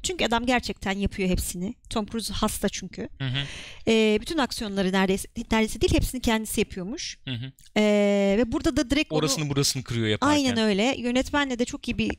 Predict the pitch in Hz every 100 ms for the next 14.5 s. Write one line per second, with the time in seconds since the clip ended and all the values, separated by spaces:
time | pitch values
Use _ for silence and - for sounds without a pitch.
0 | - 196 - 226 220 196 190 202 - -
1 | 269 294 - - - - - 254 240 226
2 | 233 233 - 254 247 240 247 247 269 -
3 | 233 226 196 - 208 196 180 190 - -
4 | 196 196 208 330 320 320 302 302 269 277
5 | - 170 349 - 220 196 196 - 123 143
6 | - 135 131 - - 127 - 139 151 -
7 | - 120 117 110 110 110 117 - 170 302
8 | - - - - 143 139 147 147 170 160
9 | 147 143 170 196 190 135 - 127 123 120
10 | 120 117 113 120 143 170 - 110 113 113
11 | 117 127 - 151 147 170 160 143 147 -
12 | 117 - 160 147 190 - 190 190 190 185
13 | 185 - 160 143 135 135 160 131 107 151
14 | - 220 214 185